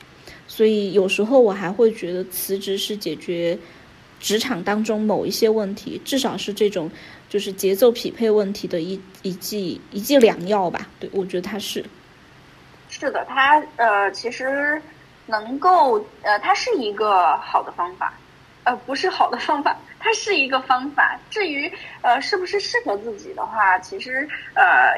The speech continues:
Speaker 2: 因人而异。就像你在工作里面选择什么样的节奏，呃，
Speaker 1: 嗯。
Speaker 2: 选择什么样的地方，这是要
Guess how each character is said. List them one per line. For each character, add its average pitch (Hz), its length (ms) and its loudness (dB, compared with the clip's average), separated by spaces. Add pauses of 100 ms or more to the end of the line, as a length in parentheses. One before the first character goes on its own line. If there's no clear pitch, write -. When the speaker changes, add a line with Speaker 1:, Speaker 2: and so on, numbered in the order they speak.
Speaker 2:
因 302 160 -2
人 302 140 4
而 214 200 2
异。 247 300 -8
就 247 120 -6
像 233 260 -2
你 175 120 -10
在 185 240 2
工 190 220 -4
作 208 160 0
里 165 80 -10
面 143 280 -6
选 - 340 -2
择 160 160 -4
什 151 120 -6
么 - 60 -10
样 175 140 -2
的 170 100 -8
节 - 280 -10
奏， 165 140 -2 (340)
呃， 131 280 4
Speaker 1:
嗯。 - 40 0
Speaker 2:
选 151 280 -4
择 175 180 2
什 226 140 -6
么 170 80 -2
样 180 240 0
的 147 400 4 (320)
地 339 120 -2
方， - 300 -2
这 208 200 -4
是 180 580 -4 (840)
要 220 320 4